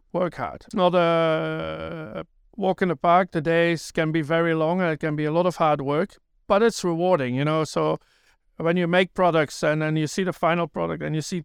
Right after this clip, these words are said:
people who then enjoy and, and tell that they liked it, like you just said, "I like the croissant," you know, it's, it's good because you know you did something that people actually like. And so I would say you need to be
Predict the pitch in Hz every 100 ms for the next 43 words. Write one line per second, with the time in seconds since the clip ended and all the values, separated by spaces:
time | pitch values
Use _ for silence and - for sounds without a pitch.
0 | - 185 180 175 151 156 156 151 - _
1 | _ _ 170 160 170 127 160 165 156 147
2 | 147 160 - 151 147 - 160 165 160 147
3 | 151 147 151 160 156 165 156 151 160 147
4 | 156 170 156 147 147 139 - 151 - 175
5 | 151 165 160 160 180 - 247 185 - 214
6 | 175 175 151 165 175 175 156 180 - 196
7 | 196 180 160 - 175 165 160 - 147 156
8 | 175 147 _ _ _ _ _ - 180 170
9 | - - - 214 214 202 190 190 - 208
10 | 202 170 190 190 170 180 175 165